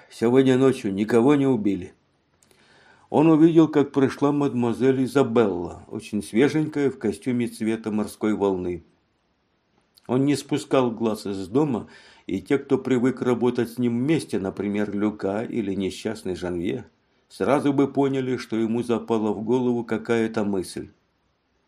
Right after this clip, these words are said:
«Вы знаете, где мадемуазель Клеман покупает продукты?» спросил он у хозяина. «На улице Муфтар, как и все, кто живёт здесь.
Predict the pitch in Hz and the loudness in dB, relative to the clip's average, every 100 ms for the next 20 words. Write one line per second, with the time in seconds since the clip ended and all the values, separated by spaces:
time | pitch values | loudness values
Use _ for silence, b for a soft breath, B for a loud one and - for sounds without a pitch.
0 | _ _ _ b b b - 92 120 117 | _ _ _ b b b -6 0 2 2
1 | 110 139 180 165 - 147 120 131 131 117 | 0 -2 -2 -6 -6 -6 -4 0 2 2
2 | 117 113 113 110 117 110 110 101 101 104 | 0 2 0 0 0 -2 -2 -2 0 0
3 | 147 117 - 98 - 101 - 131 123 123 | -2 -4 -6 -8 -4 -4 -2 0 -2 -2
4 | 120 104 98 - - - - _ _ - | -4 -2 -4 -8 -12 -14 -14 _ _ -8
5 | 113 107 - 120 113 104 101 90 107 95 | -4 -4 -2 -4 -4 -4 -4 -2 -2 -2
6 | 80 78 80 _ _ _ b b b b | -6 -8 -16 _ _ _ b b b b
7 | b 196 247 240 208 - 185 190 185 196 | b 0 2 4 2 4 4 4 2 2
8 | 185 120 - 107 120 117 - 160 156 107 | 2 2 -4 -4 -2 -2 0 -2 -2 -4
9 | 92 98 85 80 82 78 - - | -2 -2 -2 -4 -10 -10 -12 -14